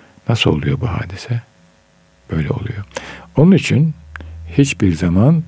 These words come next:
e, Allah'ın nusratından ümit kesmemek lazım. O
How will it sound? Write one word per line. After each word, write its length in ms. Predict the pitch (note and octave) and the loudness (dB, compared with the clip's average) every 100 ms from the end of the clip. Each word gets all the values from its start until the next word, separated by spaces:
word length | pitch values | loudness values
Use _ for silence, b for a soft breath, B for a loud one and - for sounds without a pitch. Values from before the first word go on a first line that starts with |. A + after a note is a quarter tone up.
| B B B B B - - | B B B B B -20 -6
e, 60 | F#2 | -2
Allah'ın 960 | D#2+ E2 F2 F2 F2 E2+ F2 A2 B2+ D#3 D#3+ _ _ | 0 2 2 2 2 2 4 4 4 -2 -12 _ _
nusratından 720 | - - F2+ - C#3+ - D2 | -6 0 0 0 0 2 2
ümit 280 | - C3+ F#3 | 0 -2 -4
kesmemek 580 | - - - C3+ C3+ - | -4 -4 -2 -2 -2 -4
lazım. 280 | - - - | -4 -4 -2
O 200 | A2 A2 | 0 0